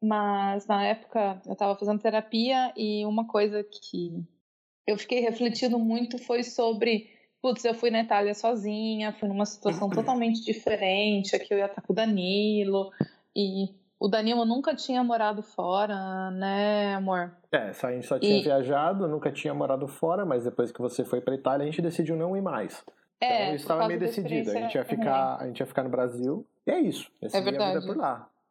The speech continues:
Speaker 1: Aí depois você come-, tava contando que, que rolou os negócios do visto e tal.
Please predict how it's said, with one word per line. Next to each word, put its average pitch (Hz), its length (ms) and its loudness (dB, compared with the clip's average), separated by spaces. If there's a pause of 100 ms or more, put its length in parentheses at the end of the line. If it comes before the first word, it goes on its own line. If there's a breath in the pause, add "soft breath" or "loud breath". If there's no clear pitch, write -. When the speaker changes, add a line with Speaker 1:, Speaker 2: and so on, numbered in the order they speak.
(120)
Speaker 1:
Aí 240 560 4
depois 277 340 2
você 277 220 0
come-, 247 300 2
tava 240 300 0
contando 226 560 2
que, 196 580 -2
que - 80 -2
rolou 196 500 2
os 190 120 -8
negócios 202 460 0
do 180 160 -4
visto 262 720 0
e 214 60 2
tal. 285 680 0